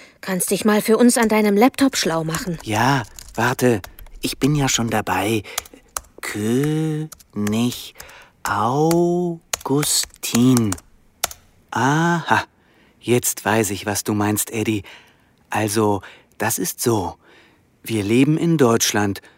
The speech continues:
Speaker 2: genauer gesagt in der Bundesrepublik Deutschland. Das ist ein großes Land, das sich aus sechzehn Bundesländern zusammensetzt.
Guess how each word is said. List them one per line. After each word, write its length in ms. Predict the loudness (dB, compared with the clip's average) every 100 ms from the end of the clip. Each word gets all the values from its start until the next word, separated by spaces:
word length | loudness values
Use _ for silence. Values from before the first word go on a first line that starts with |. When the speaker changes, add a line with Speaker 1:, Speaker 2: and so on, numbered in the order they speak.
| _ _ _ 0
Speaker 2:
genauer 400 | 2 2 0 0
gesagt 400 | 0 0 -2 -4
in 120 | -4
der 140 | -4
Bundesrepublik 880 | 2 4 4 2 -2 -2 -2 -4 -4
Deutschland. 560 | 0 0 0 0 0 -4 _ _ _ _ _ -6
Das 160 | -4 -4
ist 180 | -6
ein 160 | -6 -6
großes 640 | 2 6 6 6 0 -2
Land, 320 | 2 2 2 -2 -18 -20 -6
das 160 | -2 0
sich 200 | -2 0
aus 280 | 0 0 0
sechzehn 720 | -2 -4 -8 -2 0 0 0
Bundesländern 800 | 0 2 2 0 -2 -4 -6 -6
zusammensetzt. 800 | -4 -2 -2 -4 -4 -4 -6